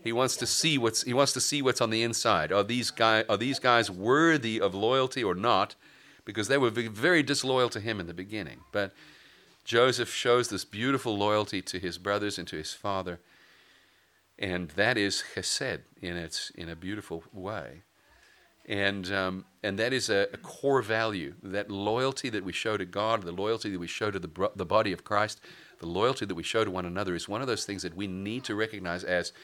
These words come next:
absolutely imperative core value for the church. We cannot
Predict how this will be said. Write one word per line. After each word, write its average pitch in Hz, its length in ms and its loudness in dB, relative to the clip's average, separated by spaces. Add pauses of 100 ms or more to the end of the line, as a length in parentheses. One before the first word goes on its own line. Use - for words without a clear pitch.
(600)
absolutely 113 920 -2 (580)
imperative 87 880 -2 (420)
core 139 400 4
value 110 360 2
for 85 160 -6
the - 80 -6
church. 69 420 -10 (1000)
We 104 140 -2
cannot 110 580 0